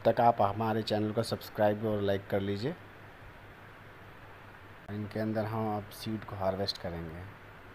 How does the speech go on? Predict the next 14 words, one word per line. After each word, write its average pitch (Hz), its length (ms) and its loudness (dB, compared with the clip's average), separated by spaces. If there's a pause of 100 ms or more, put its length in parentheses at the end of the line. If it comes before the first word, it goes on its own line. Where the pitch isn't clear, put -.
(1300)
तो 95 60 -8
हमें 123 540 0
सीड 117 320 -2
का 120 140 6
ध्यान 110 340 2
रखना 123 320 2
है 131 160 0 (160)
कि 120 140 -2
हमें 117 280 0
जो 120 140 -2
सीड 123 300 -2
लेने 113 320 2
हैं 113 260 0 (640)
वो 117 360 2